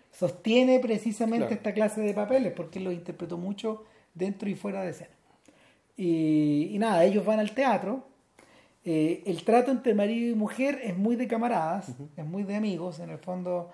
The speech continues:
Speaker 1: Él se ríe mucho con ella,
Speaker 2: Claro.
Speaker 1: la quiere mucho, pero, pero y, y al mismo tiempo, eh,
Speaker 2: Pero en el
Speaker 1: eh,
Speaker 2: fondo ella es una niña chica.
Speaker 1: sí,
Speaker 2: Por,
Speaker 1: claro.
Speaker 2: por, por eso gasta, o sea, el hecho de que gaste más de lo que realmente tiene, en el fondo es porque ella vive en un,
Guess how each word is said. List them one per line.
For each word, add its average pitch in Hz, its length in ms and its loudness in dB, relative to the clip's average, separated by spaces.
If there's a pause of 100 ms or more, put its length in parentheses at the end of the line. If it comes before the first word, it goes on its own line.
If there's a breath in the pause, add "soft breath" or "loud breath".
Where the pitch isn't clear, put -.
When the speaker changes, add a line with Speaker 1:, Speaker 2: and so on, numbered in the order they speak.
(440 loud breath)
Speaker 1:
Él 214 140 -2
se 220 160 -2
ríe 214 220 2
mucho 208 320 0
con 143 120 -6
ella, 143 300 -8
Speaker 2:
Claro. 113 380 -8
Speaker 1:
la 165 120 -4
quiere 202 220 0
mucho, 220 500 -2
pero, 175 320 -2
pero 180 300 -2
y, 180 80 -6
y 196 180 -2
al 180 80 4
mismo 185 240 -2
tiempo, 190 460 -6 (400 loud breath)
eh, 202 320 -6
Speaker 2:
Pero 160 140 0
en - 60 2
el - 20 -4
Speaker 1:
eh, - 20 -4
Speaker 2:
fondo - 160 -2
ella 214 80 6
es 190 60 4
una 156 80 -2
niña 143 240 -4
chica. - 400 -10 (160)
Speaker 1:
sí, 214 180 -2
Speaker 2:
Por, 190 160 -4
Speaker 1:
claro. 190 220 2
Speaker 2:
por, 147 80 0
por 151 80 0
eso 151 320 -4
gasta, 165 400 -2 (440 loud breath)
o - 80 -10
sea, 151 120 2
el 143 80 0
hecho 190 160 -2
de 202 60 -4
que 175 80 -2
gaste 190 360 -4
más 170 460 -8 (340)
de 127 160 -8
lo 127 100 -4
que 127 80 -6
realmente 147 460 -4
tiene, 147 260 -4
en 143 140 -8
el 139 140 -10
fondo 160 280 -8
es 165 160 -4
porque 160 360 -8
ella 165 240 -2
vive 165 480 -4
en 165 100 -8
un, 160 720 -10